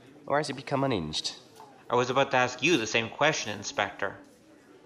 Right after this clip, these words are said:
Speaker 2: He does seem sane enough, and there's no real reason that a tea master of his renown would suddenly feel the urge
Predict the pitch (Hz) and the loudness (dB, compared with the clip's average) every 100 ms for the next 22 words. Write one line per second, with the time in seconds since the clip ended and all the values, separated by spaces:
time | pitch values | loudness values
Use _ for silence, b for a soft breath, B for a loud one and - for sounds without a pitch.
0 | - - - - - 240 381 - 196 165 | -20 -20 -20 -14 -4 -2 -2 -2 -4 -2
1 | - 175 196 139 110 113 - 143 139 139 | 0 2 4 2 2 0 -2 -2 0 0
2 | 143 156 180 220 208 185 147 165 123 120 | 0 2 4 6 6 4 4 2 2 0
3 | 107 - 170 147 131 127 113 131 - 113 | 0 -2 0 2 2 0 0 0 0 2
4 | 123 139 113 107 - 143 139 131 131 120 | 4 2 2 -2 0 -2 0 -2 0 2
5 | 123 123 | 2 2